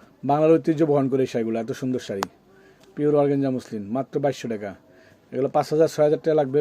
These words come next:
but আমরা সিমাই শাড়ি দিচ্ছি মাত্র বাইশশো টাকা। পিওর কালেকশন, সেই লেভেলের কালেকশন দিচ্ছি আপনাদেরকে। আরেকটা কালার,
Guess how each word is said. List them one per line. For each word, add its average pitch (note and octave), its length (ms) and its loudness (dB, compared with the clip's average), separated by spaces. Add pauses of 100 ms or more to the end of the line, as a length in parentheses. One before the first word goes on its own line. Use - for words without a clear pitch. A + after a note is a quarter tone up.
but C3 180 -4
আমরা C#3 200 -2
সিমাই C#3+ 260 -4
শাড়ি C#3 160 -2
দিচ্ছি - 160 -12 (100)
মাত্র B2 140 -10 (100)
বাইশশো A#2+ 260 -6
টাকা। G2 160 -12 (1500)
পিওর D3 260 0
কালেকশন, A2 380 -6 (400)
সেই C#3 220 -2
লেভেলের C3 320 -2
কালেকশন A2 320 -8
দিচ্ছি - 220 -20
আপনাদেরকে। F#2+ 340 -14 (680)
আরেকটা B2 340 -2
কালার, B2 240 0